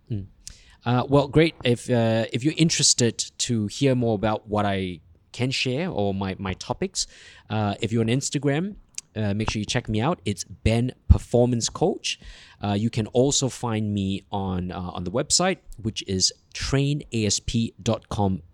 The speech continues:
dot A U. So I'll spell that T R A I N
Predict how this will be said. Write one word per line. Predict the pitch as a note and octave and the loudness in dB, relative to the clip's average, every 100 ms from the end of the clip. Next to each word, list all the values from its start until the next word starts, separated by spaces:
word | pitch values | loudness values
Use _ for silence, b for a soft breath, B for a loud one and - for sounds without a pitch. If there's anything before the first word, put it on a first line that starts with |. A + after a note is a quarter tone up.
| _ | _
dot | G#2 F2+ F2+ | -2 -2 -2
A | |
U. | E2+ F2+ A#2 | -2 0 0
So | - F#2+ | 0 0
I'll | |
spell | - - A2+ A2 | 0 -2 0 0
that | - _ | -4 _
T | - F3+ C4+ - | -8 -6 -8 -4
R | G2+ G2 - | -4 -4 -2
A | G2 - | -2 0
I | E2+ | -4
N | D#2+ C#3+ F#3+ | -2 -2 -4